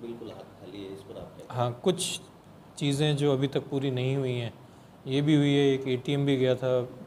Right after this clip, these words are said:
Speaker 2: नगाना क्षेत्र से दो तीन चोरी और कुछ लूट हैं, तो उन पे भी काम चल रहा है और कुछ लूट भी अभी शेष हैं, उस पे भी हमें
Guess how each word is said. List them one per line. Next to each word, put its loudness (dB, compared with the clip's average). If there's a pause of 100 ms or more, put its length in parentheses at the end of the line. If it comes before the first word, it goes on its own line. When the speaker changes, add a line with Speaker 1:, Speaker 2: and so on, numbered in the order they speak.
(280)
Speaker 2:
नगाना -4
क्षेत्र -8
से -8 (880)
दो -2
तीन -2
चोरी 0 (180)
और -6
कुछ -4
लूट 0
हैं, -4 (540)
तो 2 (200)
उन -2
पे 2
भी 2
काम 4
चल 2
रहा 4
है 2 (280)
और 0
कुछ -4
लूट 6
भी 4
अभी 4
शेष 0
हैं, -8 (440)
उस -12
पे -2
भी 2
हमें 0